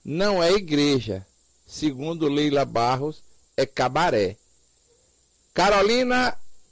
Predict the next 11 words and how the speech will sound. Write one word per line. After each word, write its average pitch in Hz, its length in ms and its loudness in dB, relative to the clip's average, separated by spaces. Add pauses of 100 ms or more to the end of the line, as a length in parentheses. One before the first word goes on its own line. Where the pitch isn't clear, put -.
(100)
diz 196 400 -2
o 226 80 -4
seguinte: 156 720 -6 (140)
nojo, 196 760 2 (580)
nojo, 208 840 2 (400)
nojo. 123 760 0 (1400)
E 185 160 2
aí 247 300 4
vem 254 120 4
a 247 80 4
resposta 233 880 2